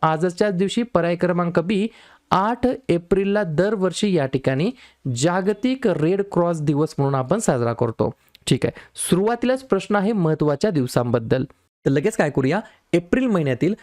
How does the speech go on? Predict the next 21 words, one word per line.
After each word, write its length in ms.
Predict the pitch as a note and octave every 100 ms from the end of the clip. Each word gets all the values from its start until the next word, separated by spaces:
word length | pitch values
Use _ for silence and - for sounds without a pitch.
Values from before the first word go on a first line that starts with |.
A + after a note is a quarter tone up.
| _ -
जेवढेही 420 | B2 D3+ F3 F#3
महत्त्वाचे, 480 | B3+ F3 E3 F3 F3
महत्त्वाचे 440 | D#3+ C#3 D#3 D3+ D#3
दिवस 360 | B2+ C#3+ E3+
असतील 260 | F#3 - A#3+ -
त्याच्यावरती 460 | C#3 F#3+ D#3 C3+
आपण 220 | D3+ - C3+
एकदा 200 | A#2+ G#3+
रिव्हिजन 400 | F3+ B2 A#2+ A2+
टाकूया. 340 | A#2+ A#2 A2+ - _ _
लिहून 180 | B2 F3+
घ्या, 140 | F3 A#3 - _ _
एक 260 | E3+ F#3+ -
ते 60 |
सात 220 | A3 G#3 G3+ -
एप्रिल 340 | G3 G3+ A3 A#3+ _ -
अंधत्व 520 | D3+ D#3+ F3+ G#3 A3 A3+ -
प्रतिबंध 520 | F3+ F#3 F#3 G3 G3+ A3 -
सप्ताह, 480 | - - F#3+ F3+ A#3+ _ _ - _ -
दोन 260 | B2 G3+
एप्रिल 340 | G3+ G3+ A3